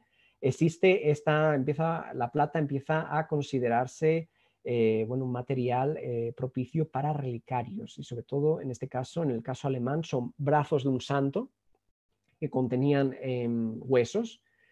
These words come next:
y en el caso de, de, de los Alpes, de San Mauricio de Agón, ah, la cabeza, el cráneo. Entonces, em, objetos rel-, relicarios conteniendo partes de, partes bastante importantes de, de santos.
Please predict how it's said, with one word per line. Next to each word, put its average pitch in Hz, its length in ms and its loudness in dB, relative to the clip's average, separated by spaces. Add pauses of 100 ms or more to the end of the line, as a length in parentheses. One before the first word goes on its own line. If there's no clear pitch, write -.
(380)
y 151 160 6
en 170 80 6
el 139 120 4
caso 135 360 0
de, 117 240 0
de, 110 420 -2
de 113 80 -6
los 113 180 -6
Alpes, 135 340 -2
de 165 100 -2
San 127 200 -4
Mauricio 123 760 -2 (800)
de 131 220 -2
Agón, 143 480 2 (100)
ah, 117 480 -4
la 123 140 -2
cabeza, 113 500 -4
el 120 200 -8
cráneo. 113 500 -2 (400)
Entonces, 113 600 -10
em, 107 720 -6 (1200)
objetos 143 500 -2
rel-, 135 320 0
relicarios 135 640 -2
conteniendo 143 640 0
partes 139 460 -2
de, 110 560 -4
partes 131 260 -6
bastante 123 320 -4
importantes 127 640 -4
de, 113 300 -4
de 110 180 -6
santos. 131 640 -4